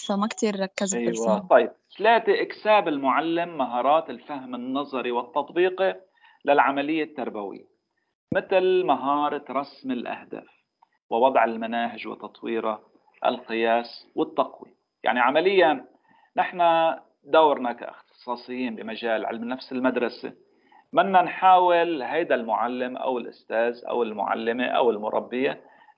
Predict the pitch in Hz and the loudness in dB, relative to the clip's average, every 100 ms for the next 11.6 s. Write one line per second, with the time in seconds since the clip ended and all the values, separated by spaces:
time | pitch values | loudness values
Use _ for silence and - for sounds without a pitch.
0 | 143 156 147 135 131 143 143 135 135 131 | 0 0 0 -4 -2 -2 2 2 2 2
1 | 123 120 131 135 127 117 113 113 113 131 | 2 2 0 0 -2 -2 -2 0 2 0
2 | 131 139 131 - _ _ _ _ _ - | 0 -4 -4 -8 _ _ _ _ _ -6
3 | 113 117 117 113 113 110 131 - 123 117 | -2 0 2 2 2 -2 -8 -8 0 4
4 | 120 120 120 _ - 117 - 131 117 113 | 4 2 -4 _ -8 -6 -4 -4 -4 -2
5 | 120 135 139 143 139 143 139 131 123 151 | -2 0 0 0 0 -2 -2 -4 -2 -4
6 | 151 117 104 110 110 120 120 120 107 107 | -4 -4 -2 -2 -4 -4 -4 -4 -6 -4
7 | 107 107 143 123 101 - _ _ _ _ | -6 -2 2 2 0 -12 _ _ _ _
8 | _ 131 170 160 160 139 131 117 107 - | _ 2 2 0 -2 -4 -4 -4 -10 -8
9 | 95 - - 117 117 - - 160 156 160 | -8 -8 -8 -6 -4 -6 -4 0 4 4
10 | 156 - _ _ _ _ _ - 107 - | 4 -8 _ _ _ _ _ 2 2 2
11 | 135 - 143 143 143 143 | 0 0 4 6 6 2